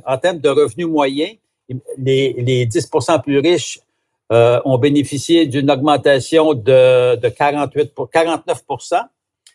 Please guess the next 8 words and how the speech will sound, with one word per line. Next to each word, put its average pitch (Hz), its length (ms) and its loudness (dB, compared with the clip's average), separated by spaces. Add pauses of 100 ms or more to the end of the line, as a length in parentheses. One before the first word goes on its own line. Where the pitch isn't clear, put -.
(320)
Alors, 127 420 2
euh, 131 540 -2
fait 131 160 -8
que, 143 220 -4
comme 156 200 -2
tu - 160 -20
peux 143 120 0
voir, 156 400 0